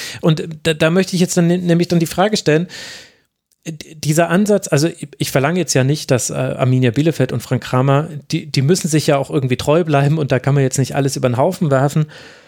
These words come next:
Aber so ein bisschen habe ich das Gefühl, müsste sich da jetzt nicht was verändern, weil ich glaube, defensiv stabiler als das, was man jetzt hat, wird man's, glaube ich, nicht bekommen in dieser Liga. Bei Bielefeld macht das nicht schlecht. Bielefeld hat mit, äh, Stefan Ortega noch einen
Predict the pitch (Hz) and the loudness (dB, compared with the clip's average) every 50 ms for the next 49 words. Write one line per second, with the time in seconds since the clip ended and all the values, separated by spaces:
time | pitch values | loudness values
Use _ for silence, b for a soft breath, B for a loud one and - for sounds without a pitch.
0 | B B B B B B _ _ _ _ _ _ _ - 151 156 151 156 151 156 | B B B B B B _ _ _ _ _ _ _ -4 -2 0 2 2 2 2
1 | 160 - - - - _ _ _ _ _ _ _ _ _ _ - - - 147 135 | 0 -2 -6 -12 -20 _ _ _ _ _ _ _ _ _ _ -4 0 2 2 2
2 | - - 175 190 - - 220 202 190 185 180 - 185 165 - - 165 - - 170 | 2 2 0 0 2 2 2 2 2 2 0 -2 -2 -4 -2 -2 -4 -4 0 2
3 | 180 185 185 190 190 - _ _ _ _ _ _ _ _ _ _ _ _ 165 151 | 2 2 2 0 -2 -8 _ _ _ _ _ _ _ _ _ _ _ _ 0 2
4 | 143 151 170 208 - - 214 175 175 180 - - 160 160 156 - 170 151 - 156 | 2 4 4 2 2 0 0 0 0 0 2 2 2 2 2 0 -2 -2 0 0
5 | 147 - - 151 147 147 131 117 107 110 113 127 139 151 - - 165 160 170 190 | -2 0 0 0 0 0 0 0 0 0 -2 -2 -2 -2 -4 0 0 2 2 2
6 | 185 196 185 - _ _ _ - - _ _ - 180 175 - 202 185 175 175 160 | 2 0 -4 -4 _ _ _ -20 -20 _ _ 0 0 2 2 0 0 0 -2 -2
7 | - - 147 135 160 185 202 196 196 170 151 - - 170 160 - - 151 - - | 0 0 0 2 2 2 2 2 2 0 -2 0 0 -2 0 0 -2 -2 0 0
8 | 139 131 143 139 139 - - 151 151 - - _ _ 131 139 147 147 - 143 135 | 0 2 0 0 0 0 -2 -2 -2 -2 -10 _ _ 0 0 0 2 2 2 2
9 | 135 - - - _ _ _ _ _ _ - 127 117 131 151 147 160 147 - - | 2 -2 -6 -10 _ _ _ _ _ _ -2 0 2 2 2 0 -2 -4 -2 0
10 | 135 131 - - - 135 - 127 117 113 117 117 113 117 113 - 117 110 120 131 | 0 0 0 -2 -4 -2 0 0 0 0 -2 -2 -4 -6 -4 -4 -6 -6 -6 -6
11 | 131 139 139 139 B B B B B - 131 - 151 156 170 160 - 160 143 - | -6 -8 -8 -10 B B B B B 0 2 2 2 2 2 2 2 2 2 2
12 | 139 127 - - 123 - 131 - - - 185 220 226 - - B B B B B | 0 -2 -2 -4 -4 -4 -4 -6 -2 0 0 0 0 -4 -10 B B B B B
13 | B B - 156 147 156 151 - 143 131 135 135 135 - 131 131 123 - 156 147 | B B 0 0 2 2 2 2 2 2 2 0 0 2 0 0 0 -2 -4 -4
14 | 139 - - 147 123 131 131 131 127 - 147 147 147 143 135 135 - 139 139 135 | -4 0 0 0 0 0 -2 -4 -2 -2 0 0 2 2 0 0 0 0 -2 -2
15 | 131 | -2